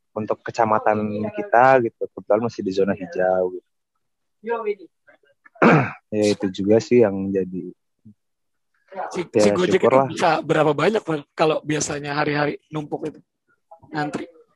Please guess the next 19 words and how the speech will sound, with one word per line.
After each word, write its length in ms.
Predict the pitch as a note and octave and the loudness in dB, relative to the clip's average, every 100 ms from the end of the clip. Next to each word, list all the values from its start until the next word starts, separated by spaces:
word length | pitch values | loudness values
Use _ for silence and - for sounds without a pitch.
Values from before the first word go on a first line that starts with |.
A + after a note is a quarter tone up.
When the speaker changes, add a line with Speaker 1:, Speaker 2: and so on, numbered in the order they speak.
| _ D3+ | _ -6
Speaker 2:
Dengan 320 | D3+ D3+ D3 | -2 -2 0
satu 240 | D3+ D#3+ | -2 -2
jam 240 | D3+ D3 - | -2 -2 -4
setengah 400 | E3 D#3 D3+ D3+ | -4 -2 -2 -2
itu 80 | |
biasanya 400 | F#3 C#3 E3 E3+ | -2 -2 -2 -4
numpuk, 240 | D3+ D#3 - - | -4 -6 -10 -12
numpuk 320 | D3 D3 D3 | -10 -8 -6
berapa 160 | C#3 | -6
banyak? 320 | B2+ C3+ D3+ - _ _ _ _ _ _ _ _ _ _ _ _ _ _ _ _ _ _ _ _ | -6 -6 -8 -14 _ _ _ _ _ _ _ _ _ _ _ _ _ _ _ _ _ _ _ _
Speaker 1:
Bisa 300 | A2 - A#2+ A#2+ A#2+ A#2+ B2 B2 B2 A#2+ | -4 2 4 6 6 6 6 6 6 4
dua 320 | A#2 A#2 A2+ - | 2 2 2 0
puluh, 400 | A#2 A#2 A#2 A#2 | 0 2 2 -2
tiga 240 | A#2+ A2+ | 0 2
puluhan, 400 | A2+ A#2 A#2 A#2+ C3 | 2 2 0 0 -4
Mas, 400 | D#3 E3 - _ _ - | -6 -8 -12 _ _ -4
ngantri. 400 | A#2+ A#2 - E3 _ _ _ _ _ _ | -4 -2 -4 -8 _ _ _ _ _ _
Speaker 2:
Gokil 480 | - - - D3 | -20 -20 -12 -10
ya. 100 | B2 | -10